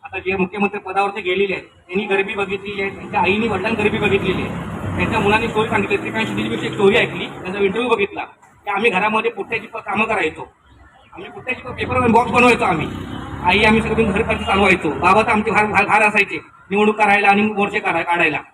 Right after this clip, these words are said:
असा व्यक्ती कधी आज तो पदावरती गेलेला आहे, त्या व्यक्ती जाणीव असली पाहिजे. अजितदादा पवारला जाणीव नाहीये. अजितदादा पवार हा थोडेच आमच्याकडे जन्माला आलेला माणूस आहे.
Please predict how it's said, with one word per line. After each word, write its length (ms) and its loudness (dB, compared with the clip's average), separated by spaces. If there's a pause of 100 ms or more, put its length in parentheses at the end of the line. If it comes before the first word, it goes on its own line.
(320)
असा 200 -8
व्यक्ती 280 -4
कधी 200 -10
आज 140 0
तो 220 -12
पदावरती 480 -2
गेलेला 320 0
आहे, 100 2
त्या 440 -4
व्यक्ती 160 -4
जाणीव 240 2
असली 220 0
पाहिजे. 260 2 (480)
अजितदादा 360 2
पवारला 200 6
जाणीव 240 8
नाहीये. 260 6 (340)
अजितदादा 300 -2
पवार 200 4
हा 120 4 (760)
थोडेच 180 0
आमच्याकडे 320 2
जन्माला 280 4
आलेला 200 4
माणूस 240 4
आहे. 100 -6